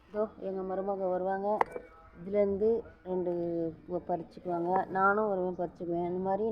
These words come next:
நம்ம வீட்டிலேருந்தே கிடைக்கும் இந்த புதினா. ஆ, அதுக்கு அடுத்து நான் மாடி மேலேருந்து இந்த செடியை ஒட்டி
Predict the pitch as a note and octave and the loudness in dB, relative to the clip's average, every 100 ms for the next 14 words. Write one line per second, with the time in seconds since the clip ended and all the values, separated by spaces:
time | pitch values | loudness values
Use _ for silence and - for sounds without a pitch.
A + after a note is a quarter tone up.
0 | G3+ G3+ A3 A3+ A3+ G#3+ G#3 A3 G#3+ F3+ | 0 0 0 0 -2 -2 0 0 0 -2
1 | D#3+ G3+ A#3 C4 - - - - G3+ G#3 | -2 -2 -2 -4 -18 -20 -20 -8 -2 -2
2 | - G3 F#3 F3 - - - - - - | -2 -2 0 -2 -6 -20 -20 -20 -20 -20
3 | - - - - D#4 D4+ D4 - G3+ G3 | -20 -20 -20 -12 -4 0 0 4 4 4
4 | F#3 B3 C4 A3+ G3+ F#3+ F#3+ F#3 F#3 F3+ | 4 4 4 -2 -2 0 2 2 2 0
5 | F3 E3+ - F3+ F3 G3 A3 A#3 G3+ F#3+ | 0 -2 -4 0 4 6 6 2 2 0
6 | F#3+ F3+ F3 A3 B3+ A#3 - F#3+ F#3+ F#3 | 0 0 2 2 2 -4 -10 -6 -4 -2
7 | F3+ - F3+ F#3 F3+ F#3 A3+ A3 - F#3 | -4 -4 -2 0 2 2 0 0 -6 -4
8 | G#3 | 0